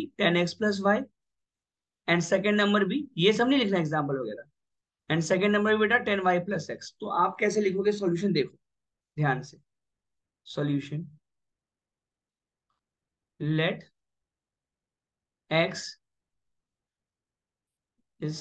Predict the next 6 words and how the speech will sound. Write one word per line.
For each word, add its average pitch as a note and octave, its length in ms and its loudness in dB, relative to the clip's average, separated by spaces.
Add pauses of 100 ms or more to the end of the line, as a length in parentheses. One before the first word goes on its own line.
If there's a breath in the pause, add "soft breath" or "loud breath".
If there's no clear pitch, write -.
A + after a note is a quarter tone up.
(140)
tens D#3 380 -2
place F3 360 0 (2750)
digit, D#3+ 540 2 (1800)
ठीक E3 120 2
है F3+ 80 6
बच्चों, G3 340 0